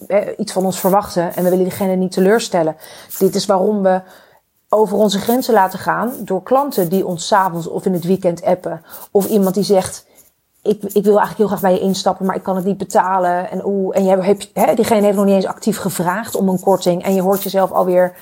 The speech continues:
je net opgehoogde premiumprijs, hoor je jezelf alweer zeggen van, "Joh, weet je,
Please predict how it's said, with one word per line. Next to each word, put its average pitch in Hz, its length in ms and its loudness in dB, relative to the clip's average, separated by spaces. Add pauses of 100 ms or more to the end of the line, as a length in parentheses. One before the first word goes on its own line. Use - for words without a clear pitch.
(260)
je 208 160 2
net 214 220 2
opgehoogde 202 800 0 (460)
premiumprijs, 214 800 2
hoor 208 220 2
je 214 60 4
jezelf 214 280 2
alweer 208 200 -2
zeggen 220 240 -4
van, 208 120 -2
"Joh, 214 180 4
weet 214 260 2
je, 240 160 0